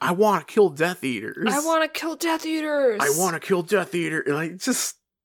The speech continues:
Speaker 1: just really, really lame character writing here. It is, it is so, um, th-, th-, I mean, like, like, again, it was si-, similar with, like, the, the way that artillery was invented to have this scene
Speaker 2: <laughs>
Speaker 1: happen.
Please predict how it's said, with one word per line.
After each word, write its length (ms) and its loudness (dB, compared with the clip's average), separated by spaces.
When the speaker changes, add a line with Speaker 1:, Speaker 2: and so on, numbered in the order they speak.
Speaker 1:
just 440 -2
really, 760 0
really 540 2
lame 380 -6
character 440 -4
writing 440 -4
here. 560 -2
It 120 2
is, 440 -4
it 100 -6
is 220 -6
so, 720 -2
um, 560 -4
th-, 200 -8
th-, 120 -2
I 60 2
mean, 180 0
like, 220 0
like, 160 0
again, 340 0
it 60 -8
was 120 -10
si-, 220 -6
similar 360 -2
with, 140 -2
like, 160 0
the, 180 0
the 120 0
way 180 2
that 180 -2
artillery 720 0
was 180 -6
invented 560 -6
to 120 -12
have 360 -2
this 160 -2
scene 300 -2
Speaker 2:
<laughs> 20 -8
Speaker 1:
happen. 600 -4